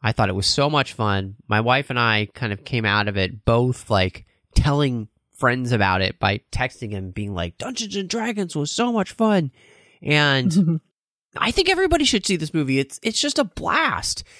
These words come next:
Speaker 1: And it's a movie I not only can't wait to see again, but I can't wait to own at home and just pop in and enjoy anytime, because this is that type of movie.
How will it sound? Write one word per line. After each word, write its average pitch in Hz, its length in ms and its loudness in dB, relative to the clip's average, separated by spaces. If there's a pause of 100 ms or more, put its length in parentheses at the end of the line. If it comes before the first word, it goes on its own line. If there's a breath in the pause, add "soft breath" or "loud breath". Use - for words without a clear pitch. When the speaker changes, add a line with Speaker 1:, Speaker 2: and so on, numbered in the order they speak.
(160 loud breath)
Speaker 1:
And 180 320 0
it's 190 140 0
a 220 60 4
movie 254 320 4
I 151 180 2
not 160 260 2
only 233 220 0
can't - 300 0
wait 156 160 0
to 143 80 -4
see 131 140 -2
again, 151 340 0
but 120 100 2
I 113 60 2
can't - 220 -2
wait 139 160 -2
to - 120 -6
own 151 220 0
at 165 100 -2
home 139 340 2
and 117 140 -2
just 104 180 -8
pop 160 360 0
in 139 260 2
and 107 180 -2
enjoy 127 580 2 (520 soft breath)
anytime, 143 640 2
because 117 260 -2
this 151 220 0
is 131 120 0
that 127 280 -2
type 147 260 0
of 135 160 -4
movie. 107 480 4